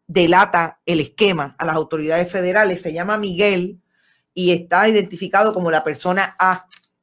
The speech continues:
La persona A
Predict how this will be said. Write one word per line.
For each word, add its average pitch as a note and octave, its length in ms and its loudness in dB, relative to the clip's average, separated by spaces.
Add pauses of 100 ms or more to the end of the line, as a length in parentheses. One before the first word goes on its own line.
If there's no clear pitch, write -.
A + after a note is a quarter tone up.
(1500)
La F3+ 160 0
persona A3+ 500 2
A D4 340 2